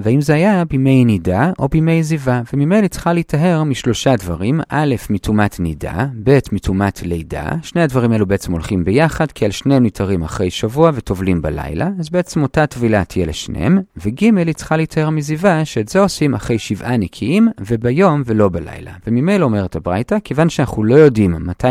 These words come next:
כל זה קרה, האם היא סיימה את טומאת הנידה והלידה היום,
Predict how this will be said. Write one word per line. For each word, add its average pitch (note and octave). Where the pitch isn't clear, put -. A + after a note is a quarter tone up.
כל F#2+
זה E2
קרה, A#2+
האם G2
היא F#2+
סיימה G2+
את A2
טומאת G2
הנידה F#2
והלידה F2+
היום, G#2+